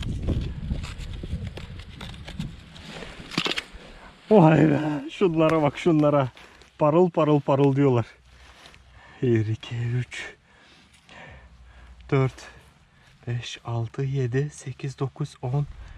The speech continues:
on bir, on iki. Bir tane de böyle bir zincir. Burada bir parça daha var.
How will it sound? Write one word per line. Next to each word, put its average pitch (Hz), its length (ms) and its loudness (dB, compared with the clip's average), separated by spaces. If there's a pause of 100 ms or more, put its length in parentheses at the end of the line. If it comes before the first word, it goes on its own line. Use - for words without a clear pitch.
(280)
on 139 160 0
bir, 139 100 0
on 143 160 2
iki. 143 220 -2
Bir - 260 -6
tane 139 260 -2
de 143 120 -4
böyle 143 180 -2
bir - 40 -14
zincir. 143 480 -2 (920)
Burada 147 220 -2
bir 139 80 -2
parça 143 400 -2
daha 151 220 0
var. 147 120 0